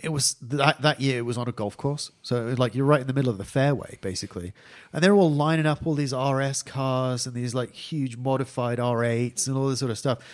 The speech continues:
I roll up <laughs> in the Stevens Creek, <laughs> cur-, you know, courtesy car,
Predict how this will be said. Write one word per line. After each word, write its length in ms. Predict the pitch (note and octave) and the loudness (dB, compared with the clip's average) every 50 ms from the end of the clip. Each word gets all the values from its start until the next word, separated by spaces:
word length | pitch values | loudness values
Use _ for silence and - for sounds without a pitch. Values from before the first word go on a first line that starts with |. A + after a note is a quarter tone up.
| - - - - - | -20 -20 -20 -12 -4
I 180 | C3 C#3+ F3+ G#3+ | 2 4 6 8
roll 280 | F#3+ E3 D#3 D3+ D3 | 8 8 8 8 6
up 220 | C#3 C#3 - - - - | 6 4 4 2 2 2
<laughs> 240 | G#3 G#3+ - - - | 2 0 0 2 2
in 140 | F#3 F#3 C#3+ | 2 2 2
the 100 | E3+ C3 | 0 0
Stevens 560 | - - - G3+ F#3+ G3 D3 F3+ F#3 G#4 - | 0 2 6 8 8 8 8 6 4 2 2
Creek, 420 | - - G#3 G3 G#4 - - - A4 - - - - G#4 - - - - F4+ - - - - - | 2 4 4 4 4 4 4 4 4 4 4 4 -2 -2 -2 -2 -2 -2 -2 -2 -2 -4 -4 -2
<laughs> 0 | - D#3 - - - F3 D#3 - - F3+ D3+ - - - - - - - - G#3 - - _ _ - | -2 -2 0 2 2 2 2 2 0 -2 -2 -2 -2 -2 -4 -4 -6 -2 -2 -2 -2 -4 _ _ 2
cur-, 180 | - E3+ F3+ - | 4 4 4 4
you 60 | D#3 | 2
know, 120 | C#3+ C3 A#2+ | 2 0 2
courtesy 520 | - - E3+ F3 E3+ - - - - C#3+ | 4 6 6 6 6 4 0 0 0 0
car, 480 | A#2+ - C#3 B2 A2+ A#2 A#2+ C3 C#3 | 2 2 4 4 4 4 4 4 2